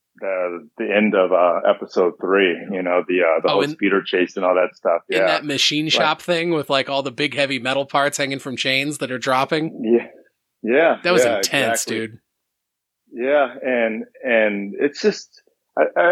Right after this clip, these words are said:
Speaker 1: I feel it's, it's what Star Wars needs to be doing because I said a while ago, I said, you know,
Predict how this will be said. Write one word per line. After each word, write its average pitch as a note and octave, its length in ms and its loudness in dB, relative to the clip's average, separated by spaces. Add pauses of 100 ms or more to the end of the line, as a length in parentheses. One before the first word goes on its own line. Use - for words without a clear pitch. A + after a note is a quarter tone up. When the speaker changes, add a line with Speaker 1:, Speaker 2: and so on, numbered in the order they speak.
Speaker 1:
I E3 160 4
feel F#3 220 4
it's, - 360 -6
it's B2 180 -4
what B2+ 200 0
Star B2+ 180 2
Wars A#2+ 220 2
needs G#2 200 -2
to E2 60 -16
be F#2 160 -4
doing G2+ 300 4
because F2+ 180 -6
I C#3 100 4
said A2+ 340 0 (180)
a G2+ 100 -8
while G2 400 2
ago, F2+ 320 -6
I G2 80 -2 (120)
said, F#2+ 240 -2 (640)
you G#2+ 180 -6
know, G2 340 2